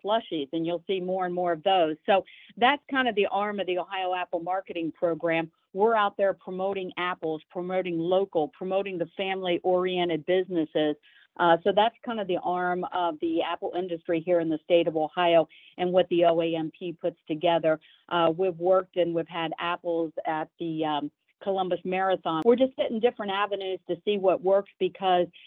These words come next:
it's just not one age area that we're looking at. We wanna promote apples for the young to stay involved with it for the rest of their life, and that we know that, um, it's a healthy item. So those are kind of the venues that we're wor-, working with right now, uh, to promote apples and keep that,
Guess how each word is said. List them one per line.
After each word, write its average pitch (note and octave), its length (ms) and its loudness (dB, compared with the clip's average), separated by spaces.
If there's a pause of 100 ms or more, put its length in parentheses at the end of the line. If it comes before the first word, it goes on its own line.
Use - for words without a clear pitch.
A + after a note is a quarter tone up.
(160)
it's G#3+ 220 0
just B3 240 2
not A3 260 -2
one G3+ 260 -2
age F#3+ 260 -4 (200)
area F3 320 4
that E3+ 140 -4
we're D#3+ 160 -2
looking F#3 340 0
at. D#3+ 180 -2
We F#3 120 2
wanna F#3+ 340 -4
promote F3+ 400 0
apples E3+ 480 -4
for E3 100 -2
the D#3+ 120 -4
young F3 340 0
to E3+ 120 -2
stay F3 260 0
involved E3 400 2
with F3 200 -2
it - 160 -2
for D#3 100 -8
the D#3+ 80 -2
rest E3+ 260 0
of E3 100 -10
their F3 180 2
life, F3 340 2 (380)
and G#3+ 160 -2
that G#3 120 -4
we G#3+ 120 -2
know G3+ 280 0
that, F#3 300 4 (140)
um, F3 360 -2 (440)
it's G#3 140 -2
a G3+ 80 0
healthy G#3 340 -2
item. D#3 360 -6
So F3+ 200 2
those F#3+ 260 0
are F#3+ 60 -2
kind G3 200 -6
of F3+ 80 -6
the E3 180 -4
venues F#3 320 -6
that D#3 140 -4
we're E3+ 160 -4
wor-, E3 240 -4
working F3+ 420 -4
with E3 220 -4
right E3 240 -2
now, E3 320 -2 (340)
uh, E3 220 0
to - 100 -16
promote F3+ 400 0
apples E3 400 -2
and D#3 180 0
keep F3+ 200 -12
that, D#3 300 2